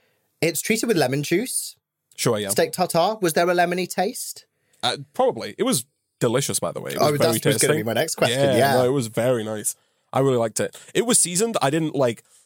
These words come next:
Speaker 2: um, it's been, like, two weeks now. I couldn't have, I couldn't pinpoint the lemoniness, but I
Speaker 1: Mm.
Speaker 2: think it probably did have, like, a, a, a, a zing to it that was probably, like, a, a note of citrus in there for sure.
Speaker 1: Interesting, 'cause apparently, from what I've heard, that's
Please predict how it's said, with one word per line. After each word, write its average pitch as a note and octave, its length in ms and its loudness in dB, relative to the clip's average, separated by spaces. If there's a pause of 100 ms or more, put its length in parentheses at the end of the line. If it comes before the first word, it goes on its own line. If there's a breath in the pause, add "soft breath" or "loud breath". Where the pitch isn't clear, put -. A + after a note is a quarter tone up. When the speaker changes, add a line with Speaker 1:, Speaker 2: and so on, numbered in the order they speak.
(220 soft breath)
Speaker 2:
um, A2+ 380 0
it's C3 160 -4
been, C3 160 2
like, A2 120 -2
two A#2+ 120 -2
weeks A#2 180 -2
now. B2 120 2
I A#2 60 0
couldn't B2+ 240 0
have, A2 220 -4
I A#2 100 -4
couldn't C3 200 -2
pinpoint B2 460 -2
the B2+ 80 0
lemoniness, B2 400 2
but C3+ 100 4
I E3 60 4
Speaker 1:
Mm. - 20 -2
Speaker 2:
think A#3+ 120 0
it D#3+ 40 2
probably C3 160 2
did A#2 120 0
have, A2+ 120 0
like, A2 160 -2
a, A2 200 2
a, A2+ 220 -2
a, A2+ 160 -2 (540 soft breath)
a C3 100 2
zing B2+ 280 0
to D3 120 2
it C#3+ 80 0
that A2 60 -10
was A2+ 140 -6
probably, A#2+ 260 0
like, A2 180 -2
a, A2 180 0 (220)
a C3+ 80 2
note B2+ 220 2
of B2+ 100 -2
citrus - 320 0
in B2+ 120 -2
there B2+ 120 2
for A#2+ 100 -4
sure. B2 280 0 (560)
Speaker 1:
Interesting, C3+ 600 0
'cause - 140 -6
apparently, C3 600 0
from C#3+ 220 -2
what E3 180 2
I've C#3 220 2
heard, G2 240 -4
that's - 340 -2